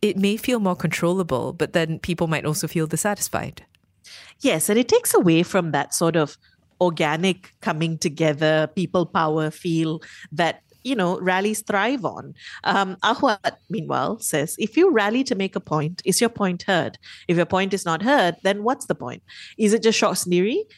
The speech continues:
Speaker 2: And who is paying for all these rallies being set up?" Having said that, of course, it's better than just keeping quiet.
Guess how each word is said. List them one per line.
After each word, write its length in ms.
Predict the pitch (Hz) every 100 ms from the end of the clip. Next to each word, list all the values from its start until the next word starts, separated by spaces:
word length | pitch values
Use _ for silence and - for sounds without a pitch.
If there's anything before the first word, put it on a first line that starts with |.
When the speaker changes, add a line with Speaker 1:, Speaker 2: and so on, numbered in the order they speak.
| -
Speaker 2:
And 140 | 202
who 180 | 214 294
is 140 | 349 -
paying 260 | 247 208
for 120 | 208
all 200 | 185 185
these 220 | 180 180 156
rallies 360 | 151 160 170
being 220 | - 156
set 220 | 156 160 185
up?" 160 | - _ - - - -
Having 220 | 277 320 403
said 240 | 269 180
that, 200 | 190 -
of 160 | 214 -
course, 240 | 247 262
it's 160 | 277 -
better 260 | 180 185
than 220 | 190 170 151
just 240 | 160 -
keeping 260 | 156 151 151
quiet. 500 | 202 208 151 -